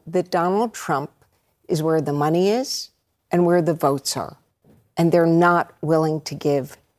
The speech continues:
that up. One thing that Kevin McCarthy said that I think is worth, um, underscoring,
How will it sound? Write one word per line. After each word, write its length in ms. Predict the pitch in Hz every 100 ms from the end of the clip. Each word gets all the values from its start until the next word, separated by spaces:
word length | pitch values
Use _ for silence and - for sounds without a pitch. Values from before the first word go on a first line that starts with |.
| -
that 200 | 151 143
up. 180 | 127 - - - - _ -
One 280 | 202 302 349
thing 200 | 285 226
that 100 | 220
Kevin 240 | 180 185
McCarthy 420 | 160 160 160 147
said 240 | 147 151 147
that 140 | 151
I 80 | 147
think 340 | - 156 - _ 156
is 260 | 147 -
worth, 460 | 170 151 147 - _ _ - _ -
um, 440 | 143 127 151 - _ _ _ - -
underscoring, 720 | 185 175 - - 135 -